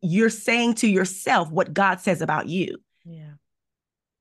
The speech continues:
Speaker 1: That's where you have to, that's where you have to decipher, okay, are these lies that the enemy is telling me? Are these lies that I'm telling myself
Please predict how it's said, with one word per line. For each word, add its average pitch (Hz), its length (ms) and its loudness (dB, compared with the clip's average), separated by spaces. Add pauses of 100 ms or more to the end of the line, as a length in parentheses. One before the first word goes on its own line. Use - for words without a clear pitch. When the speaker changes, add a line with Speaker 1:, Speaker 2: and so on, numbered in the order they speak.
(280)
Speaker 1:
That's 202 260 2
where 214 100 4
you 202 140 6
have - 160 2
to, 180 180 0
that's 196 220 2
where 226 100 2
you 220 120 6
have 185 160 0
to 185 60 -2
decipher, 190 640 0
okay, 185 220 4
are 175 80 2
these 214 280 0
lies 196 420 4
that 196 200 0
the 165 160 -2
enemy 226 240 2
is 226 100 0
telling 233 320 0
me? 226 140 2
Are 180 140 2
these 202 220 2
lies 190 240 2
that 180 100 2
I'm 175 100 0
telling 180 220 2
myself 156 560 0